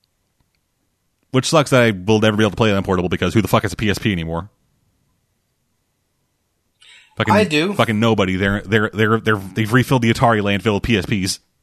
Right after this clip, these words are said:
Speaker 2: I have my P S P right here. I don't think I've played it in, like, over, well over a year, but
Speaker 1: Exactly.
Speaker 2: I think it still works.
Speaker 1: And especially, like, getting P S P games.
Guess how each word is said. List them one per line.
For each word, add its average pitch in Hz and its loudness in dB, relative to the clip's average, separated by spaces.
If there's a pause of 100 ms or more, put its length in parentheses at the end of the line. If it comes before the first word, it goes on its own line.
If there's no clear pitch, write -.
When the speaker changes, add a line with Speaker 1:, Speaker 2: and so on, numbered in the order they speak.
(920)
Speaker 2:
I 151 -6
have 165 -2
my 127 -6
P 143 -8
S 127 -4
P 135 -10
right 139 -6
here. 156 -8 (880)
I 113 -8
don't 131 -2
think 143 -4
I've 113 -4 (300)
played 147 -2
it 117 -6
in, 104 -14
like, 95 -10 (720)
over, 104 -12
well 117 -8
over 104 -10
a 98 -10
year, 113 -10
but 101 -12 (220)
Speaker 1:
Exactly. 113 0 (1200)
Speaker 2:
I 95 -10
think 185 -4
it 139 -4
still 107 -2
works. 117 -6 (380)
Speaker 1:
And 131 0
especially, 247 0
like, 175 -2
getting 147 2
P 160 -2
S 135 -2
P 135 -10
games. 90 -4